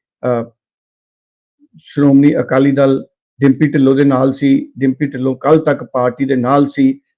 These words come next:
ਅਚਾਨਕ ਉਹਨਾਂ ਨੇ ਅਸਤੀਫਾ ਕਿਉਂ ਦਿੱਤਾ? ਕਿਉਂਕਿ ਮੈਂ ਦੇਖ ਰਿਹਾ ਸੀ ਉਹਨਾਂ ਦਾ ਸੋਸ਼ਲ ਮੀਡੀਆ ਵੀ,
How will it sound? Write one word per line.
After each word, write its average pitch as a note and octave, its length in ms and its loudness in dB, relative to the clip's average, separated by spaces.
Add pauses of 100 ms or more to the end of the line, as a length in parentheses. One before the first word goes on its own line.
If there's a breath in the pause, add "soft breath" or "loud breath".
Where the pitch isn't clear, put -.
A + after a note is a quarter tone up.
(140)
ਅਚਾਨਕ D3+ 420 0
ਉਹਨਾਂ D3 180 0
ਨੇ C#3+ 120 2
ਅਸਤੀਫਾ C3 380 -8
ਕਿਉਂ C#3+ 220 -6
ਦਿੱਤਾ? C3+ 220 -4
ਕਿਉਂਕਿ G#3+ 200 2
ਮੈਂ A#3+ 140 4
ਦੇਖ G3 240 0
ਰਿਹਾ G#3 200 4
ਸੀ F3 200 -8 (560)
ਉਹਨਾਂ D#3+ 200 2
ਦਾ D3+ 160 2
ਸੋਸ਼ਲ E3 460 -2
ਮੀਡੀਆ C#3+ 280 2
ਵੀ, A2+ 180 -8